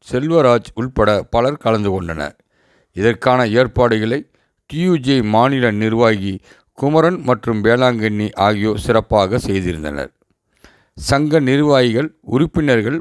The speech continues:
பத்திரிகையாளர்கள் மற்றும் பொதுமக்கள் உள்ளிட்ட நூத்தி இருபதுக்கு மேற்பட்டோர் கலந்து கொண்டு பரிசோதனை செய்து கொண்டனர். இதில் கண் கண்ணாடிகளுக்கு சிறப்பு தள்ளுபடி வழங்கப்பட்டன.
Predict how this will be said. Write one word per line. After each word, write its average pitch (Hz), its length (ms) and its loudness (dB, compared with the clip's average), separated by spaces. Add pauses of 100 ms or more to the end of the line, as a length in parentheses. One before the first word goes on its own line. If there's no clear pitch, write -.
(160)
பத்திரிகையாளர்கள் 117 840 0
மற்றும் 120 440 -2
பொதுமக்கள் 139 680 -2 (420)
உள்ளிட்ட 151 560 0
நூத்தி 170 400 -4 (100)
இருபதுக்கு 135 480 0
மேற்பட்டோர் 110 680 0
கலந்து 120 280 2
கொண்டு 104 380 -4 (280)
பரிசோதனை 135 680 2
செய்து 120 320 0
கொண்டனர். 85 420 -8 (800)
இதில் 180 320 4
கண் 196 420 -2
கண்ணாடிகளுக்கு 156 760 2
சிறப்பு 160 520 0
தள்ளுபடி 127 500 0
வழங்கப்பட்டன. 95 840 -2